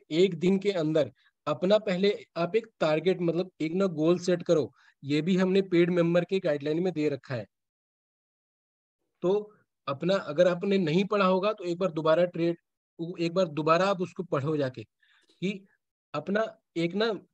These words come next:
गोल सेट करो कि मेरे को दिन का इतना प्रॉफिट चाहिए, दो हज़ार, एक हज़ार, तीन हज़ार, दस हज़ार। दस हज़ार उसी का प्रॉफिट हो सकता है एक दिन के अंदर जिसका कैपिटल साइज बड़ा हो,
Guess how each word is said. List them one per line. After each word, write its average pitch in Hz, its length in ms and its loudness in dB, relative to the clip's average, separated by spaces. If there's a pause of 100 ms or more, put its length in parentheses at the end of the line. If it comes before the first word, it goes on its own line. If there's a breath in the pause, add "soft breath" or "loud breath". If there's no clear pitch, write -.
गोल 165 360 4
सेट 196 240 0
करो 190 220 2
कि 226 120 -4
मेरे 180 240 0
को 196 120 0
दिन 160 240 -2
का 185 120 -2
इतना 160 340 -2
प्रॉफिट 170 420 -2
चाहिए, 135 380 -4 (360)
दो 139 260 -2
हज़ार, 160 360 4 (180)
एक 165 240 -6
हज़ार, 151 260 0
तीन 160 300 -4
हज़ार, 156 320 -2 (160)
दस 135 260 -2
हज़ार। 120 220 -4 (520)
दस 135 140 -4
हज़ार 190 240 2
उसी 170 360 -4
का 220 80 2
प्रॉफिट 170 380 0
हो 160 120 -2
सकता 151 260 -4
है 147 140 0
एक 143 220 -2
दिन 147 160 0
के 147 100 -2
अंदर 147 220 2
जिसका 160 320 -2
कैपिटल 143 320 -4
साइज 170 220 -4
बड़ा 143 200 2
हो, 117 220 -2